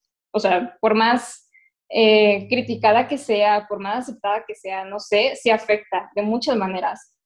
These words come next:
porque demanda una consecuencia inmediata y también a futuro, o sea, <laughs> es como de, tienes consecuencias ahorita, pero también después.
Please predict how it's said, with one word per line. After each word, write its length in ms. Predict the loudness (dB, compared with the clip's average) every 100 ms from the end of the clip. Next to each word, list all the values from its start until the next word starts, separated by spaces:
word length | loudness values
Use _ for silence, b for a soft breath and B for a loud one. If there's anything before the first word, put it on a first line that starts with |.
| _ -4
porque 560 | -2 2 2 2 -2
demanda 760 | 0 2 4 2 4 4 2 0
una 300 | -2 -2 -2
consecuencia 680 | -4 -4 -4 -2 -2 -2 0
inmediata 720 | 0 -2 -2 -2 -2 -2 -2 -8
y 120 | -8
también 300 | -8 -6 -6
a 140 | -8
futuro, 440 | -10 -4 -2 0 -2
o 60 | -4
sea, 280 | -4 -2
<laughs> 80 | -2
es 160 | -2 -2
como 380 | -6 -4 -4 -2
de, 340 | -2 -4 -8 B B B _ _ _ _ _
tienes 260 | -2 -2 -2
consecuencias 420 | -4 -2 -4 -2
ahorita, 480 | 0 -2 -4 -4 -6 -4
pero 180 | -4 -4
también 260 | -6 -8 -10
después. 500 | -10 -10 -10 -12